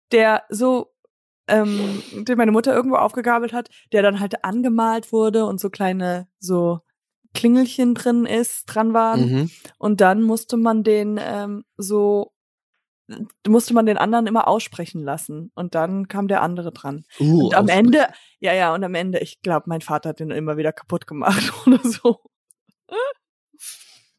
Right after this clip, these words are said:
Speaker 1: Aber, äh, das gab's bei der Breaking Bad Episode, ich glaub, ganz am Anfang, äh, haben die halt
Speaker 2: Ja?
Speaker 1: so einen Streit und dann, weil das, also ich meine, ich meine mich erinnern zu können, weil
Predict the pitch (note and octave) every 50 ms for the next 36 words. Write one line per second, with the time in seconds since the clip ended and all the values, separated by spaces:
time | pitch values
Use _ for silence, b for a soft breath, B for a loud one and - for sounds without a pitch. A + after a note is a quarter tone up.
0 | _ - - G3 F#3 F#3 F#3 F#3 F3+ - - F#3+ F#3+ F3+ F3+ F#3 G3 G#3 - G3+
1 | - - A#3+ A#3+ - - - A3+ G#3 G3 F3+ - G3+ G#3 G#3+ - B3 G#3 F3+ -
2 | F#3 F3 F3+ A3 B3+ - - - B3 B3 - C#4 B3 A3 C4 C4+ D4 C#4 E4 D#4+
3 | - - - C4+ D4 - - - - - A#3+ B3 A#3+ - A3+ - E3 G3 A#3 A#3+
4 | - C#4 C#4 C#4 C#4 C#4 - - A3+ A3 G#3+ G#3 G#3+ G#3+ A3 G#3 A3 G#3+ G#3+ G3
5 | G3+ - G#3 G3 - F4 A4 - - - - - G3 G3 A#3 C#4+ - - - G#3
6 | G#3+ G#3+ - G#3+ G#3 G#3 G#3 G3+ F#3+ B B B B B B G3+ G#3+ G#3 F#3 A3+
7 | A3 - - _ _ _ _ _ _ _ _ _ _ - D#3+ G3 F#3+ G#3+ G3+ -
8 | - A3+ A3 G3+ G3 G#3 A3+ B3+ C#4+ D4 D4+ D4 D4 - - _ _ _ _ -
9 | - A3+ - - - - - G#3+ A3 A#3+ C4 C4+ C4 B3+ A#3+ - - - - A3+
10 | G#3+ A#3+ A#3+ A#3+ A3 - - G3 F#3+ - _ _ _ - - G3+ F#3+ G3+ G#3 G3
11 | F#3+ F#3+ F#3 F#3+